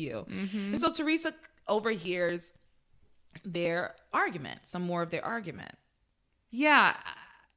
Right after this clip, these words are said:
Speaker 2: She hears, like, the tail end and then also as they start to make up. And I just have to quote something that Ethan says, towards the end of this fight, he looks at Gwen and they've started to resolve some things. And he says,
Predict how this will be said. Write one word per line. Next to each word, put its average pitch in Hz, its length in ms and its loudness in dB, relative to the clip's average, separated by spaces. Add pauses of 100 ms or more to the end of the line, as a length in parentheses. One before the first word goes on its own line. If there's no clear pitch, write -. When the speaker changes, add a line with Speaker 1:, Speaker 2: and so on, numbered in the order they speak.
(180)
Speaker 2:
She 339 300 0
hears, 359 180 2
like, 359 140 0
the 240 100 0
tail 190 520 -4
end 170 460 -2
and 170 140 -2
then 165 120 -2
also 156 420 -2
as 156 180 0
they 151 140 -4
start 143 220 -8
to - 100 -10
make 143 260 -8
up. 147 260 -4 (480)
And 185 240 0
I 185 140 2
just 196 180 -4
have 160 180 -2
to 139 220 -6 (540)
quote 277 460 -2
something 156 360 -6
that 139 200 -10
Ethan 190 340 -6
says, 147 440 -14 (280)
towards 180 240 -6
the 165 140 -4
end 175 120 -4
of 156 120 -8
this 151 180 -10
fight, 147 320 -6
he 214 180 -8
looks 233 220 -6
at 220 80 -6
Gwen 190 420 -4
and 170 260 -4
they've 170 120 -2
started 175 400 -2
to 185 100 -10
resolve 156 400 -4
some 151 220 -10
things. 147 340 -8
And 147 100 -8
he 165 80 -6
says, 160 220 -8